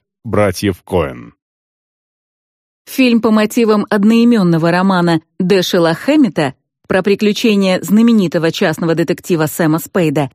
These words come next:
Speaker 2: слегка смягчил имидж Хамфри Богарта, сложившийся по ролям в гангстерских фильмах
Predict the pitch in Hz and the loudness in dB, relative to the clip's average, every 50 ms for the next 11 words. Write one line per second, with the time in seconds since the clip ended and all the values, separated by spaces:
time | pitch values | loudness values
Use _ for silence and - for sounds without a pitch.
0 | _ _ _ _ - - 208 202 220 214 - 381 370 - - 254 254 - - - | _ _ _ _ -10 -4 -2 0 0 0 -2 -2 -2 0 0 -2 -2 -2 -4 -2
1 | 285 294 277 - - - 226 247 262 262 262 - - _ - - 202 - 156 - | 0 0 0 -2 -2 0 2 4 4 2 0 -2 -10 _ -6 -2 0 0 0 0
2 | 196 202 196 233 214 151 151 143 - 151 131 120 - _ _ _ _ _ _ _ | 0 0 0 0 0 -2 -2 -4 -4 -6 -8 -8 -10 _ _ _ _ _ _ _
3 | - - - 226 226 202 240 247 226 - 233 - - - - - 220 202 196 196 | -6 -2 0 0 2 2 0 0 0 0 0 0 0 0 -2 0 0 -2 0 0
4 | 202 233 262 247 - - - 165 180 175 202 208 208 190 - - 208 180 - - | 0 0 0 0 -2 -4 -8 -8 -4 -2 0 0 0 0 -2 -2 -4 -4 -4 -4
5 | 196 185 - - - 269 269 254 247 226 - | -6 -6 -4 -2 0 2 4 4 2 0 -4